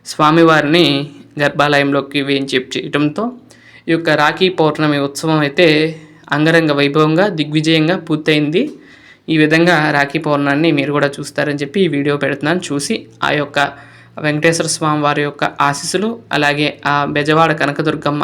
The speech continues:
ఆశీస్సులు పొంది మీరందరూ కూడా సుఖ సంతోషాలతో ఉండాలని నేను కోరుకుంటున్నాను. ఎవరైతే ఈ వీడియో చూస్తున్న అన్నా చెల్లెళ్ళు ఎవరైనా ఉంటే వారందరికీ కూడా అమ్మవారి యొక్క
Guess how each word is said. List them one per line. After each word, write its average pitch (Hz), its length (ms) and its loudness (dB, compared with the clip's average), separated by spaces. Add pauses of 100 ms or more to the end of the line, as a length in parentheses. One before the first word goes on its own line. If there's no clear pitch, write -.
(160)
ఆశీస్సులు 147 460 -2 (640)
పొంది 196 380 4 (340)
మీరందరూ 151 380 0 (100)
కూడా 165 200 2 (800)
సుఖ 151 160 -6 (120)
సంతోషాలతో 156 640 0
ఉండాలని 147 340 0
నేను 151 160 -6
కోరుకుంటున్నాను. 143 560 -2 (680)
ఎవరైతే 180 400 2 (160)
ఈ - 100 4
వీడియో 151 260 4
చూస్తున్న 147 320 -4
అన్నా 143 240 -2
చెల్లెళ్ళు 143 420 -2
ఎవరైనా 143 320 0 (140)
ఉంటే 139 240 0 (560)
వారందరికీ 156 520 2 (100)
కూడా 165 160 4 (240)
అమ్మవారి 156 400 2
యొక్క 147 140 -4